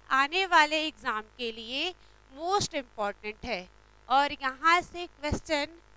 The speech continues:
जब आप future में एमकॉम complete कर लेंगे,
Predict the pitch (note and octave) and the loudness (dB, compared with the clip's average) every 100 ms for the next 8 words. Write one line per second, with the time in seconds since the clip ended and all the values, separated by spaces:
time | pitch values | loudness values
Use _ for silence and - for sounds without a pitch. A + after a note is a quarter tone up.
0 | - D4 D4+ F4+ - D4+ C#4+ - F4 F4+ | -8 -4 2 2 2 -10 -10 0 4 4
1 | D4+ B3+ C#4+ - B3+ C4+ C4 C4 C4+ - | 4 -8 -8 -6 -6 -6 -2 0 -2 -6
2 | C4 - C#4+ D#4+ E4+ D#4 C4+ B3 A#3+ B3 | -8 -8 -2 -2 0 -2 -2 -2 -6 -4
3 | B3+ | -4